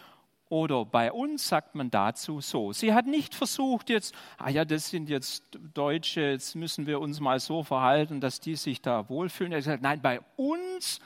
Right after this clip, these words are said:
macht man das so. Und wir sagen dazu so.“ Und das fand ich interessant, so, so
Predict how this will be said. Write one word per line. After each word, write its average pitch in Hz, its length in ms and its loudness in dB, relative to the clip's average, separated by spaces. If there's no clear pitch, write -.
macht 147 460 -2
man 139 180 -6
das 104 220 -4
so. 82 200 -12
Und 170 300 -2
wir 320 300 6
sagen 175 500 4
dazu 135 600 2
so.“ 147 480 0
Und 170 100 0
das 220 140 2
fand 131 280 0
ich 170 180 -2
interessant, 226 640 2
so, 160 220 2
so 190 320 2